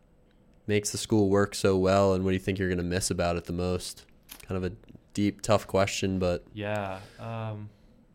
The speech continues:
Speaker 1: just thinking ahead a little bit.
Speaker 2: and th-, that's a kind of question I've considered while, like, thinking about my senior speech, because, you know, it's a lot about, the senior speech is a lot about, like, reflecting on your time at Gilman, as I said, and,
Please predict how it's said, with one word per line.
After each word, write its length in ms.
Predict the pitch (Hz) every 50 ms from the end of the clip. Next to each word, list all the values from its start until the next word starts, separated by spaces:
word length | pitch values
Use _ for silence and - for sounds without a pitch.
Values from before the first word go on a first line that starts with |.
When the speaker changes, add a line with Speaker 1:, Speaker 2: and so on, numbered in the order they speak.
| _ _ - - _ _ _ -
Speaker 1:
just 220 | - 104 - -
thinking 260 | - 95 82 - 90
ahead 220 | 90 95 92 92 92
a 40 | 90
little 180 | 90 87 90
bit. 260 | 90 92 92 98 113
Speaker 2:
and 120 | 123 117 113
th-, 140 | 135 139 139
that's 200 | 156 160 - 170
a 80 | 139
kind 280 | - - - 151 135 113
of 80 | 107
question 320 | - - 110 107 - - 98
I've 120 | 92 -
considered 680 | - 98 95 - - 107 98 101 98 98 95 92 90 - - - - - - - _ -
while, 300 | - 98 101 98 98 98
like, 180 | 95 95 95 -
thinking 300 | - 107 98 - - 104
about 160 | 92 104 95
my 120 | 98 95 92
senior 320 | - - 104 101 95 95 90
speech, 400 | - - 104 98 92 - - -
because, 800 | 95 92 - 98 92 92 90 90 - - - - - - - - -
you 120 | - 107
know, 140 | 101 98 95
it's 140 | 92 - -
a 60 | 101
lot 400 | 95 98 98 98 95 95 - - - - -
about, 400 | 104 90 98 95 92 90 - - - _ _ _ - _ _ _ _ _ _ _ _ _ _ _ _ - -
the 80 | 110 107
senior 260 | - 113 110 107 104
speech 220 | 104 - 107 101 -
is 100 | - 107
a 40 |
lot 160 | 101 95 95 92
about, 180 | 90 98 95 98
like, 160 | 92 90 -
reflecting 440 | 92 - - 98 95 - - 98 95
on 100 | 92 90
your 80 | 92 90
time 260 | - - 92 90 90
at 140 | 90 87 90
Gilman, 260 | 95 92 92 92 90
as 160 | 90 90 90
I 80 | 92 92
said, 320 | 90 - 98 92 92 90
and, 280 | 92 92 90 87 90